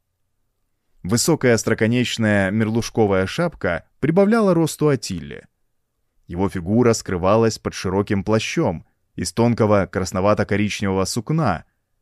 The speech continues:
который не спадал свободными складками от короткой воловьей шеи гунна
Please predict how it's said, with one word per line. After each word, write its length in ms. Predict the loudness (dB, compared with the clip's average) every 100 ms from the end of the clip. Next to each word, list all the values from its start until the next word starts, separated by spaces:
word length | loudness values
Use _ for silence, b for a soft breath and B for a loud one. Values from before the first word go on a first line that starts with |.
| _
который 380 | -6 0 2 4
не 100 | 2
спадал 440 | 0 0 0 -2
свободными 580 | -2 -6 -2 -2 0 -4
складками 680 | -4 -4 -4 -2 -2 0 -2
от 240 | -4 -10
короткой 520 | -6 0 0 2 0 2
воловьей 480 | 0 0 0 0
шеи 380 | -4 -4 -2 -2
гунна 500 | -4 -4 -2 -2 -2